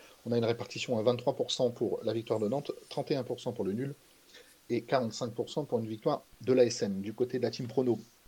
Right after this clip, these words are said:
j'ai un double un N point Nadim et un prono commun entre Seb et Chris qui, tous les deux, basent, euh, l'A S Monaco. Nadim, tu doubles un N, donc tu exclus la victoire monégasque.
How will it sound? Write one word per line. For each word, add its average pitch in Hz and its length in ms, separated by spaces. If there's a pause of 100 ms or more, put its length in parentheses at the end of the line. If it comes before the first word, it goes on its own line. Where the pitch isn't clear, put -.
(140)
j'ai 123 280
un 131 60
double 123 220
un 120 60
N 120 220
point 117 140
Nadim 110 460
et 110 60
un 98 100
prono 135 280
commun 120 300
entre 104 200
Seb 113 280 (140)
et 104 60
Chris 147 260 (120)
qui, - 240
tous - 120
les 104 80
deux, 127 160
basent, 120 320 (640)
euh, 92 180
l'A 123 140
S - 160
Monaco. 110 320 (160)
Nadim, 127 340 (100)
tu - 120
doubles 123 260 (560)
un 135 80
N, 127 240
donc 120 260
tu 120 140
exclus 123 320
la 120 80
victoire 107 260
monégasque. 87 480